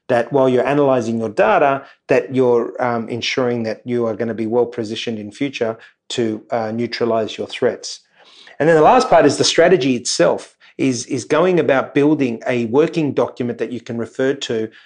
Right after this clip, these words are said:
And I refer to our, um, working documents monthly across the different businesses.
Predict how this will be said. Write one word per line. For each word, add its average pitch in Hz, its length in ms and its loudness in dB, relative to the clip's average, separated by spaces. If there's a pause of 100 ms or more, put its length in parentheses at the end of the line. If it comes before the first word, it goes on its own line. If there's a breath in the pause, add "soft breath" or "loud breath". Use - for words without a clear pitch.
And 127 100 -4
I 147 100 2
refer 151 320 4
to 127 140 2
our, 127 400 2 (220 loud breath)
um, 117 360 -2
working 123 320 -4
documents 120 560 -6
monthly 123 540 -4
across 113 320 -8
the - 80 -12
different 110 300 -10
businesses. 135 580 -8